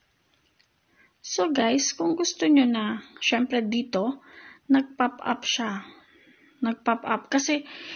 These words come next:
hindi natin nalagyan ng space kanina dun sa, ano, bago natin in-edit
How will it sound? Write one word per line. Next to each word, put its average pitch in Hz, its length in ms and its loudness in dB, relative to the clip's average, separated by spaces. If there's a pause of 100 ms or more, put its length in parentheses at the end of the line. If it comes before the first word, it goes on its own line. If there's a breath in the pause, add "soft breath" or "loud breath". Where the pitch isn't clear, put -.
(120)
hindi 269 240 8
natin 285 400 8
nalagyan 254 380 4
ng 254 100 4
space - 480 -4
kanina 220 460 0
dun 202 240 -2
sa, - 340 -4 (140)
ano, 185 400 -4
bago 196 400 -6
natin 196 480 -4
in-edit 202 560 -4